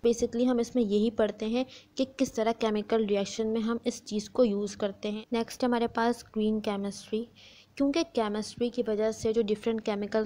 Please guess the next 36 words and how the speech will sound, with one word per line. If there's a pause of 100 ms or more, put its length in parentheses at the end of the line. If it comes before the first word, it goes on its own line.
कंपाउंड्स
हैं
उनकी
वजह
से (420)
जो
एनवायरनमेंट
है (760)
उसे
काफ़ी
नुकसान
हो
रहा
है,
तो
it
is
a
branch
of
chemistry
which
deal
with
the
study
of
process
and
designing (120)
product (500)
which
are
composed
of
less